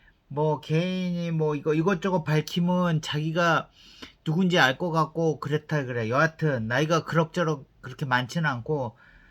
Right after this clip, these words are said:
그냥 삼십 세 초반에 고졸이야. 이게 중요한 거야. 고졸 취준생이고, 뭐, 국비 지원 들어가서 어느 정도 했고,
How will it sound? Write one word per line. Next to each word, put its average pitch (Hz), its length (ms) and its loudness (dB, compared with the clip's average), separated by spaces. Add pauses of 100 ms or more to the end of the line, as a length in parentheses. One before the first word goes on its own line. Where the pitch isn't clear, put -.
(160)
그냥 143 240 -6
삼십 165 340 -4
세 165 160 -4
초반에 170 540 0
고졸이야. 156 800 2 (720)
이게 165 240 -2
중요한 156 300 0
거야. 117 80 0
고졸 151 400 -2
취준생이고, 156 1040 -2 (640)
뭐, 131 140 -8
국비 156 340 -4
지원 170 260 0
들어가서 156 480 2
어느 143 180 -4
정도 151 340 0
했고, 147 680 -2